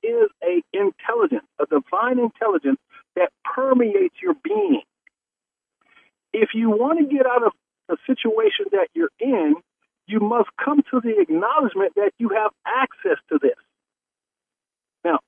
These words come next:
a lot of people might call it prayer, but I say it begins with, first of all, recognizing,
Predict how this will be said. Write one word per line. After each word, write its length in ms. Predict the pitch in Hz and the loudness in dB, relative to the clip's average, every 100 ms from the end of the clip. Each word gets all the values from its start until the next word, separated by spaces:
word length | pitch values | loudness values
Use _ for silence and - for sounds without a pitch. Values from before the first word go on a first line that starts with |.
| _ | _
a 60 | 135 | -4
lot 140 | 151 | 0
of 60 | 180 | 0
people 200 | 226 208 | -2 -2
might 200 | 208 208 | -2 -2
call 260 | - 208 214 | -2 -2 0
it 100 | - | -2
prayer, 440 | - 165 139 135 - _ _ _ _ _ | -4 -2 0 -2 -4 _ _ _ _ _
but 140 | 180 180 | -4 -2
I 240 | 185 403 - | 0 -2 -2
say 260 | 156 285 302 - | -2 0 -2 -2
it 160 | 403 - | -2 0
begins 500 | 226 - 320 359 311 | -6 -4 -2 -2 0
with, 180 | 294 233 | 0 -2
first 220 | 262 262 226 | -2 -2 -2
of 80 | |
all, 280 | 220 208 185 | -2 0 0
recognizing, 720 | 208 220 202 196 180 175 175 | 0 0 -2 0 0 0 -2